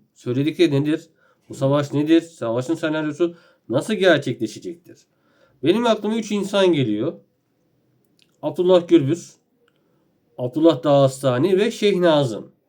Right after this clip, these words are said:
Üç insan. Sadece üç insan. Çünkü onlar ciddi ciddi bu konu hakkında görüşler ve öngörülerde bulunan insanlar.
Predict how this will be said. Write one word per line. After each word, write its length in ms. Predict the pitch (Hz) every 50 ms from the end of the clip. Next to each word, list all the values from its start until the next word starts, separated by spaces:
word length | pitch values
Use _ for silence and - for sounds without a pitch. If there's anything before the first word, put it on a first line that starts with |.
| _ _ _ _ _ _ _
Üç 200 | 233 247 233 -
insan. 400 | 214 160 123 - - 85 - - _ _ _ _ _ _ _ _ _ _
Sadece 360 | - - 226 214 196 - 175
üç 160 | 170 135 -
insan. 320 | 110 92 - - - - - _ _ _ _ _ _ _ _ _ _ _
Çünkü 140 | _ - 135
onlar 400 | 147 147 156 180 214 233 226 - _ _ _
ciddi 400 | - 113 - _ - 180 233 220
ciddi 320 | 185 135 - - 127 127
bu 100 | 160 170
konu 260 | - - 185 175 170
hakkında 680 | 156 131 - - 123 113 107 98 110 143 170 190 196 - _ _ _ _ _ _
görüşler 680 | 110 107 110 117 127 127 - - 139 139 156 196 214 180
ve 80 | 170
öngörülerde 680 | 143 143 147 151 147 160 160 160 160 156 156 156 170 190
bulunan 280 | 180 175 180 190 185 170
insanlar. 560 | 143 127 - - - 101 92 80 - -